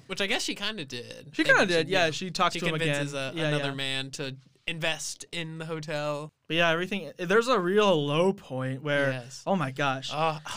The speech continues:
Speaker 2: Because
Speaker 1: it hurt, uh, it hurt me so much.
Speaker 2: <laughs> It was very conflicting because,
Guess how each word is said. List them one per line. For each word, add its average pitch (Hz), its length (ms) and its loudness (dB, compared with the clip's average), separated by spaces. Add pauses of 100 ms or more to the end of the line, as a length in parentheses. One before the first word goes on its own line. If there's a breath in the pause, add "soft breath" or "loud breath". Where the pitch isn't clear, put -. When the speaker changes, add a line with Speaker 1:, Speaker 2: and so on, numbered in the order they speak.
Speaker 2:
Because 240 220 6
Speaker 1:
it 233 80 4
hurt, 247 300 2
uh, 240 360 -4
it 226 80 -12
hurt 220 220 -10
me 240 80 -14
so 233 180 -8
much. 214 420 -10
Speaker 2:
<laughs> 208 920 2
It 226 100 8
was 330 180 4
very 262 220 6
conflicting 233 640 -4
because, 180 480 -2